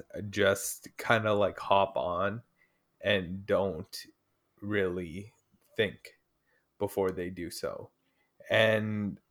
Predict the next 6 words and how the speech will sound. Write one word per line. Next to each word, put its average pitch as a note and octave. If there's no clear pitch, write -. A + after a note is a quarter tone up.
<clears throat> D3+
starting D3
to B2
realize, A#2
and G2
maybe, G#2